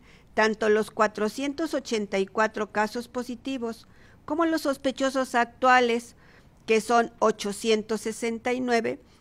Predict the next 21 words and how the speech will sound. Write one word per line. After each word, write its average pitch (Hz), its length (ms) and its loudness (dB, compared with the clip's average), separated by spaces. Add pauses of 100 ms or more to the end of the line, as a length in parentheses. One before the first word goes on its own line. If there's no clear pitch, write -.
(140)
pendientes 214 640 0
de 240 80 0
resultado, 240 760 -2 (220)
continúan 269 760 0
presentándose 233 1040 0 (300)
en 285 180 0
los 294 160 2
municipios 240 920 -2
que 202 140 -2
han 214 220 2
mostrado 202 760 2 (240)
mayor 226 520 0
tran-, 208 460 0
transmisión. 208 880 0 (240)
Entre 180 540 -2
ellos 262 260 -2
resaltan 220 720 -2
Veracruz, 220 680 0 (300)
Orizaba, 208 760 4
Poza 247 320 -2
Rica, 202 540 -2